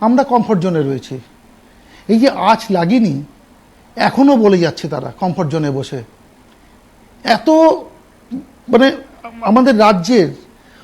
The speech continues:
অলিতে গলিতে, আনাচে কানাচে মানুষ স্বতঃস্ফূর্তভাবে রাস্তায় নেমেছে। আমার মা, বোন, ভাই সবাই রাস্তায় নেমেছে। তারপর তারা বলছে আমাদের গায়ে তো আঁচ লাগেনি।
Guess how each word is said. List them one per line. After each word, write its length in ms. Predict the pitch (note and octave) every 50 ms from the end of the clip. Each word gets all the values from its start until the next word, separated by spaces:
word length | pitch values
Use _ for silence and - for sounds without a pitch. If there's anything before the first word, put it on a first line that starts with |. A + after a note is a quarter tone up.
| _ - A3
অলিতে 320 | B3+ B3+ C4+ A#3 - C#4 B3 F#3+ G3
গলিতে, 400 | A#3+ B3 B3 A#3+ - - B3 A#3 A3+ - - - - _ _ _ _ _ _ - F3+
আনাচে 260 | G#3 A#3 A#3+ A#3 C4+ B3 -
কানাচে 300 | A#3+ A#3 A#3+ A#3 - B3+ G3+ F3+ F3
মানুষ 240 | G#3 B3 C4+ C4+ - - - - - _ - - - - _ _ _ _ _ _ -
স্বতঃস্ফূর্তভাবে 680 | - A3 A3 C#4 B3+ - - C#4 A#3+ G3+ C#4 C4+ C#4 B3+
রাস্তায় 340 | A3 G#3+ F#3+ - - B3 A#3+ A3+
নেমেছে। 260 | G#3 F3 D3 - F#3 F3+ F#3
আমার 180 | G#3 G#3+ G3+ G3+ G3 G3
মা, 280 | G3+ G#3 G#3 G#3 G3+
বোন, 300 | F3+ F3+ G3 G#3+ G#3+ G3+ G3 F#3 F#3+ - _ _ _ _ _ _ _ _ _ _ _ _ _ _ _ - C#3
ভাই 320 | C#3+ F#3+ G#3+ G#3+ A3 G#3 G3 - -
সবাই 200 | A3 A3+ B3+ B3+
রাস্তায় 360 | A#3 G#3 - - - A#3+ A3 G#3+
নেমেছে। 420 | G3 F3 D#3+ D3 - E3 G3 C4 - - - _ _ _ -
তারপর 240 | A3+ A3+ A3 A3+ B3+ C4 -
তারা 140 | C4 B3 B3+ A#3
বলছে 180 | C4+ - - A#3+ G3+ G3
আমাদের 260 | A3 A#3+ A3+ C#4+ C#4 A#3+
গায়ে 160 | C4 C4 C4+ C#4
তো 40 | B3+ A#3 A3
আঁচ 100 | G3+ - G#3 F#3+
লাগেনি। 300 | E3+ D3 D3 C#3 C#3 C3+